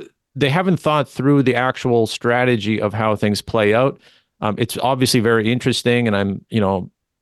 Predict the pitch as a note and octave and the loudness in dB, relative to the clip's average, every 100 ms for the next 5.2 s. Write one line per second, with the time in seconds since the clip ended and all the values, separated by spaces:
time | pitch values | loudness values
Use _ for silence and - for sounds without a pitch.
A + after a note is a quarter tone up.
0 | _ A#2 A#2+ C3 C3 A2 G#2 B2 A#2+ B2 | _ -2 0 0 0 0 0 -2 -2 -4
1 | G2+ G2 - C#3+ A2 A2+ A2 G#2 G#2 G2+ | -2 -4 0 -2 2 0 0 0 0 0
2 | G2 G2 _ _ _ _ _ _ _ _ | -2 -4 _ _ _ _ _ _ _ _
3 | - B2+ G#2+ - F#3 A#2+ G2+ G2+ F#2+ _ | -4 -2 0 2 4 4 2 0 -2 _
4 | _ _ _ - B2 C#3 A2 G#2 C#3+ A#2 | _ _ _ -4 0 2 2 2 2 2
5 | F2+ G2 | 0 -4